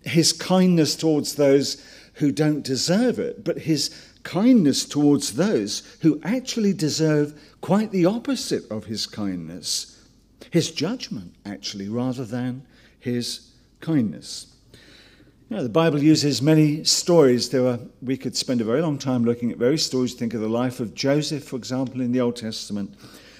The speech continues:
or the way in which God dealt so graciously with people like, um, Rahab the harlot, or the, the woman at the well, or, or, or all kinds of, uh,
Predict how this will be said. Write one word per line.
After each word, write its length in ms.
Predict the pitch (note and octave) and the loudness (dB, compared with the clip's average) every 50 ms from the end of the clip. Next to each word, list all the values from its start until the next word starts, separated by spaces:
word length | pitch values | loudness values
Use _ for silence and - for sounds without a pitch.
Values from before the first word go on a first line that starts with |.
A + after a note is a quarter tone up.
| - _ _ | -20 _ _
or 260 | - - - C2+ E2+ | -14 -12 -10 -10 -10
the 60 | F#2+ G#2 | -6 -4
way 140 | A#2 B2+ | -2 0
in 80 | B2+ A#2 | 0 0
which 200 | A#2+ A#2 A2+ - | -2 -2 -6 -4
God 300 | - C#3+ C3+ C3 B2 G2+ | -2 0 0 0 0 0
dealt 240 | - C3+ C3+ C3+ C3+ | -2 -2 -2 -2 -2
so 200 | - - D#3+ D#3+ | -2 -2 -2 -2
graciously 640 | D#3 D3+ C#3+ C#3 C3+ C3 - B2+ - - C#3 B2+ | -2 -2 -2 -2 -2 -2 -4 -6 -6 -4 -4 -4
with 200 | A#2 A2+ G2+ - | -4 -6 -6 -6
people 260 | - B2+ A#2 - G#2+ | -8 -8 -8 -6 -6
like, 220 | G#2 G#2 G#2 G2 - - - _ _ _ _ _ _ - | -6 -6 -8 -10 -12 -16 -20 _ _ _ _ _ _ -14
um, 420 | - G2 F#2+ F2 E2+ F2 - - F2+ | -12 -10 -10 -10 -10 -12 -14 -10 -6
Rahab 420 | A2 B2 C3 B2+ A#2 B2+ B2+ G#2 | -2 -2 -2 -2 -2 -4 -4 -4
the 100 | G#2 A2 | -4 -4
harlot, 520 | G#2+ B2 B2 A#2+ A#2+ A#2+ A#2 A2+ - - G2+ | -2 -2 0 0 0 0 0 -2 -6 -8 -8
or 220 | F2+ F2+ F#2 F2+ - - - - - _ _ _ | -8 -8 -10 -14 -18 -20 -20 -20 -20 _ _ _
the, 220 | - G2 E2+ F2+ F2 | -6 -6 -6 -6 -8
the 100 | G2 G2+ | -8 -4
woman 240 | G2+ B2 B2+ A#2+ A#2 | -2 0 0 0 0
at 100 | - - | -2 -4
the 60 | G#2 | -6
well, 420 | G#2+ A2 A#2 A#2+ A#2+ A#2 A#2 A#2 | -2 0 0 0 0 0 -2 -4
or, 160 | G#2 E2 D#2 - - _ _ _ _ _ _ _ _ - | -6 -8 -10 -14 -20 _ _ _ _ _ _ _ _ -10
or, 300 | - F2+ F2+ F#2 F2 - - | -8 -8 -6 -8 -10 -10 -8
or 180 | A2+ B2+ - - _ _ - | -8 -8 -8 -12 _ _ -2
all 200 | E3 D#3+ F3 E3+ E3+ | 0 2 2 0 -2
kinds 500 | - - E3+ D#3+ C#3+ B2+ A2+ G2+ F#2 A2+ | -4 -2 2 4 4 4 4 2 -2 -4
of, 260 | G2+ F#2 F2+ E2+ F2+ | -6 -6 -8 -8 -8
uh, 300 | G#2 G2+ G2+ G2+ G2+ G2+ | -6 -6 -6 -6 -8 -10